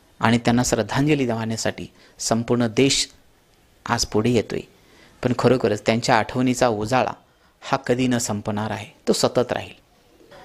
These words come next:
संपूर्ण आयुष्यभर अटल बिहारी वाजपेयी यांच्याप्रमाणे जगणारे टेकचंद खुबानी यांचे सुपुत्र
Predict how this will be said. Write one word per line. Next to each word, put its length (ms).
संपूर्ण 480
आयुष्यभर 840
अटल 260
बिहारी 320
वाजपेयी 420
यांच्याप्रमाणे 680
जगणारे 420
टेकचंद 520
खुबानी 340
यांचे 240
सुपुत्र 520